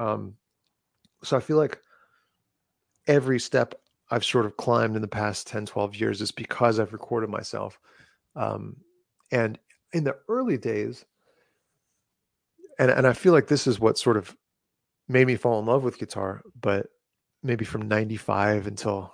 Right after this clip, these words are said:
two thousand five, my way of practicing guitar was just to always have it in my hands, you know, just to always have it in my hands, whether I'm watching sports on T V or whether I'm watching somebody else play a video game or something like that. I'm just,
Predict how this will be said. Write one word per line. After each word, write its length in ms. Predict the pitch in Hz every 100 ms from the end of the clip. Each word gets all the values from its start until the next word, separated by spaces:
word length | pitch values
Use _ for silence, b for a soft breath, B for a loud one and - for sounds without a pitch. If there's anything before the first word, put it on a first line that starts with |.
| b b
two 100 | -
thousand 280 | 127 107 98
five, 260 | 117 113 101
my 160 | 120
way 280 | 135 120 120
of 140 | 117 -
practicing 360 | 104 - 107
guitar 320 | 104 - 101
was 160 | 101 101
just 240 | - 117
to 60 | -
always 240 | - 110 -
have 200 | 135 117
it 40 |
in 60 | 120
my 100 | 101
hands, 440 | 101 104 101 - _ B B B B
you 80 | -
know, 200 | 113 113 -
just 220 | 135 -
to 60 | 143
always 560 | 151 139 135 123 110
have 240 | 104 107 104
it 100 | 101
in 80 |
my 120 | 101 101
hands, 340 | 98 98 95
whether 200 | 113 101
I'm 120 | 101
watching 420 | 101 104 - 104 98 B B B B B B _
sports 360 | - 156 131
on 120 | 120 107
T 140 | 123
V 260 | 135 214 180
or 60 |
whether 240 | 123 117 113
I'm 120 | 107
watching 280 | 117 113 104
somebody 240 | - 110
else 100 | 107
play 140 | - 104
a 20 |
video 240 | 104 175 151
game 180 | 151
or 40 | 143
something 260 | 143 123
like 160 | 131 127
that. 160 | 131 120
I'm 180 | 131 143
just, 260 | 131 120